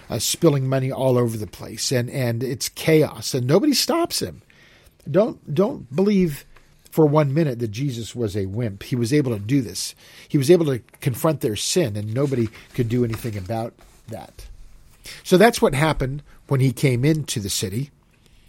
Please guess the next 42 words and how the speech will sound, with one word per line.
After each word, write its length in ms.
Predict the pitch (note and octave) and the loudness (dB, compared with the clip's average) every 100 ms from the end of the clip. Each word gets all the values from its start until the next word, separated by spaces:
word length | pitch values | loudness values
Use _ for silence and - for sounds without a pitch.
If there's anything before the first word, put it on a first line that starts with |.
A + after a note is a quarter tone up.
| - - - | -20 -20 -16
So 240 | - F#3+ F3 | 6 8 10
we 260 | D#3+ G3 | 8 6
presume, 560 | - G#3+ F3 D3 A#2 C#3+ | 8 6 6 4 2 0
scholars 460 | - C#3+ D3+ D#3+ | -2 0 2 0
presume, 340 | - D#3+ A#2+ A2 | 0 -2 0 -2
that 120 | A#2+ | -2
it's 160 | A#2 - | -4 -4
the 80 | A2 | -4
very 320 | G#2+ B2 C3+ | 0 2 2
next 240 | B2+ - | -2 -2
day 160 | B2+ A2+ | 0 2
that 140 | A#2+ | 0
he 140 | A2 C#3+ | -2 -2
goes 280 | B2 A#2+ G2+ | 0 -2 -4
back 460 | G2+ C#3+ E3 - | -4 -2 -2 -4
to 120 | - | -8
the 100 | - | -6
temple, 380 | C#3+ - E2+ A2+ - - - | -6 -6 -6 -8 -10 -18 -6
and 320 | A#2 A2 G#2+ - | -2 -2 -6 -10
now 340 | A#2 C3+ D3+ E3 | 0 2 4 2
he 200 | F#3 F3+ | 2 2
is 140 | - | 2
questioned 640 | - D3+ - - A#2 B2 B2 | -2 -4 -4 -6 -8 -6 -6
by 320 | G#2+ A2 G#2 - - | -4 -4 -8 -16 -16
the 180 | - B2 | -2 0
authorities 760 | A2 - G3+ F3 A2+ F#2+ G2+ - | 0 4 6 6 4 0 -6 -8
there 280 | A2+ G#2+ A2 | -6 -6 -4
in 240 | - F#3 | 0 0
the 100 | D#3+ | 2
temple. 420 | - F#2 F2 - - _ _ - - _ _ _ _ _ _ _ | -2 -8 -10 -14 -16 _ _ -20 -20 _ _ _ _ _ _ _
"By 240 | C#3+ D3+ | 8 10
whose 220 | D3+ F3+ | 10 10
authority 540 | E3+ - F3 D#3 C3+ C#3 - - - | 8 6 8 8 6 2 0 -10 -2
did 220 | C3 B2 | 2 4
you 100 | C3 | 4
do 220 | A#2+ A#2 | 4 4
that?" 360 | G2 - - - - _ _ _ _ - | 2 -8 -18 -20 -20 _ _ _ _ -6
Th-, 160 | D3 | 0
they're, 200 | D3+ C#3+ | 4 4
they're 160 | C#3+ C3 | 6 4
pretty 240 | - G3+ | 6 6
mad, 320 | F3+ F#2+ D#2 | 6 2 -4